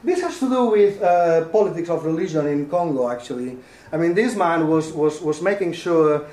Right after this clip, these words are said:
that the Kimbanguists were kept happy, because the Kimbanguists are very, very strong supporters of, uh, Kabila,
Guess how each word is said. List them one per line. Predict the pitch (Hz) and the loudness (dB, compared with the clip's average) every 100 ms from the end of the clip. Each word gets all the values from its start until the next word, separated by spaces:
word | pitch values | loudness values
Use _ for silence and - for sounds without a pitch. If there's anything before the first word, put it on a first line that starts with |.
| - | -10
that | 156 | -6
the | 160 | -6
Kimbanguists | 160 151 156 226 233 151 135 135 - - - - | -2 -2 0 0 0 0 -2 -4 -10 -20 -20 -4
were | 151 151 | -2 0
kept | 151 151 - | 0 -2 -4
happy, | - 156 143 | -4 -4 -2
because | 135 147 147 | -4 -2 -2
the | 147 | -2
Kimbanguists | 156 143 165 202 156 147 147 | -4 0 2 2 0 -2 0
are | 139 139 | 0 0
very, | 170 156 | 0 0
very | 143 139 | 0 -2
strong | - 165 143 | -4 -4 -4
supporters | 151 147 156 147 139 131 - | -4 -2 -2 0 -4 -8 -8
of, | 135 135 - | -2 -2 -2
uh, | 147 131 | -6 -6
Kabila, | 131 131 143 131 123 | -6 -4 -2 -2 -2